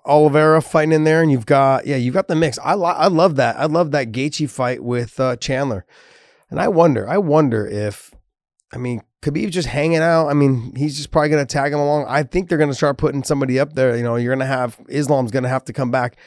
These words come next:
They're saying January twenty-third is, uh, Islam is gonna probably fight.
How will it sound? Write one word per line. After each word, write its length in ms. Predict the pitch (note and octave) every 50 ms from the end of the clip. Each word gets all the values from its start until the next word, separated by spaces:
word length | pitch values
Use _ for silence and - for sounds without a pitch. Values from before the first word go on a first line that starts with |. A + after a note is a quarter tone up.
| - _ -
They're 80 | - B2+
saying 280 | - - F3+ F#3+ F3
January 440 | B2+ C#3 D#3 D#3+ D3+ D3 C#3+ C#3+ C3
twenty-third 560 | - - D#3 C#3+ C3+ B2 - - D3+ C#3+ B2+
is, 260 | A#2 A2+ G2+ G2+ A#2 - -
uh, 180 | A#2+ B2 A#2+ -
Islam 360 | B2 C3 A#2+ B2+ B2+ B2 A#2
is 60 | A2+ G#2+
gonna 100 | A2+ G#2+
probably 260 | - B2 A#2 A2 G#2
fight. 380 | G2+ - - A2+ G#2 F#2+ -